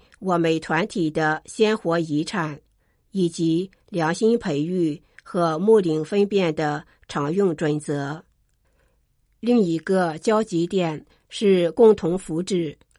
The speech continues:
这不只是要追求的目标，更是携手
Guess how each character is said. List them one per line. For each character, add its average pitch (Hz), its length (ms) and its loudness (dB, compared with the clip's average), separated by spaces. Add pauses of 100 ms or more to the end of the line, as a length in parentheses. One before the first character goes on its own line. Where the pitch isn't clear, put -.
(340)
这 240 140 4
不 233 200 6
只 160 240 -2
是 190 340 0 (200)
要 196 300 2
追 220 240 4
求 147 240 -4
的 160 200 0
目 180 240 2
标， 180 380 0 (580)
更 202 220 6
是 175 360 0
携 180 280 0
手 165 380 0